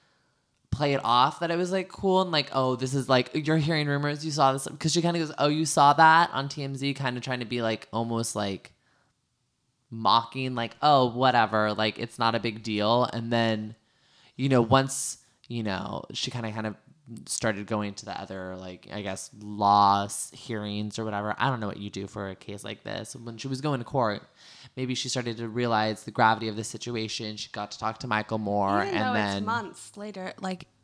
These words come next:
Speaker 2: she probably still wasn't going to court yet. Maybe there was more
Speaker 1: Information?
Speaker 2: backlash on social media.
Speaker 1: Yeah.
Speaker 2: But that, my point is,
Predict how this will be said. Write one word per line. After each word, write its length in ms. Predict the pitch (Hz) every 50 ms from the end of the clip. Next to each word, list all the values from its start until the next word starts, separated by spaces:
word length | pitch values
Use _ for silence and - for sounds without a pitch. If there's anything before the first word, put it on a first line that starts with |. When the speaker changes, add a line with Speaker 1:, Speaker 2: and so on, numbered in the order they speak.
| _ -
Speaker 2:
she 180 | - - - 220
probably 320 | - 269 277 285 269 220
still 180 | - - 233 220
wasn't 300 | 220 208 196 202 202 202
going 140 | 202 196
to 60 | 185 185
court 260 | - - 214 220 -
yet. 220 | 180 175 - - _ _ _ _ _ _ _ _ _ _ _ _ _ _ _ - - - - - -
Maybe 240 | 226 254 254 262
there 140 | 240 226 214
was 180 | 208 202 190 196 - -
more 600 | - 208 202 202 202 202 202 196 196 196 196 196
Speaker 1:
Information? 360 | 156 - - 127 113 110 208 208 220 262 143
Speaker 2:
backlash 440 | 143 - 214 190 190 190 202 - -
on 200 | - 196 196 196
social 380 | - - 208 190 190 - 190 180
media. 580 | 180 196 233 254 247 202 180 170 170 185 208 -
Speaker 1:
Yeah. 340 | 127 135 147 160 165 156 143 - _ _ _ - - - - - - - - _ _ _ _ _ _ _ -
Speaker 2:
But 160 | 233 - - - _ _ _ _ _ _ _ _ _ _ - _ _ - -
that, 240 | 240 262 254 254 -
my 140 | 240 233 240
point 280 | 233 - 254 285 285
is, 220 | 269 247 - -